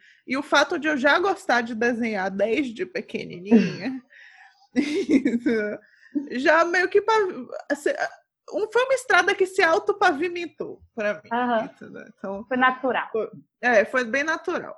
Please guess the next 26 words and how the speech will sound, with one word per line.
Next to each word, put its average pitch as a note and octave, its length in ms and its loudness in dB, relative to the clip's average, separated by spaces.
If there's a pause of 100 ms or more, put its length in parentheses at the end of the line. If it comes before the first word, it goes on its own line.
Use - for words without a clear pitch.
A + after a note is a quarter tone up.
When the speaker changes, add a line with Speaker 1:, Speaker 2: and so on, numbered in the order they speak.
(140)
Speaker 2:
E B3+ 560 -8
como G4 360 2
é C4+ 120 4
o B3 80 -4
seu A#3+ 160 -6
processo G#3 640 -6
de F#3+ 100 -10
trabalho? F3+ 380 -4
Você F#3+ 140 -10
disse F#3 200 -10
que - 80 -8
hoje G3 240 -4
você G3+ 300 -8
trabalha F3 640 -6 (340)
com E3+ 140 -18
capa G3 340 -6
de F#3+ 80 -10
livro, G3+ 460 -6
rótulo G3+ 680 -6
e G#3 80 -8
tem G#3 200 -10
umas, G#3+ 200 -10 (200)
as F#3+ 160 0
artes F3+ 240 0
pessoais, G3 420 -2
né, E3 100 -8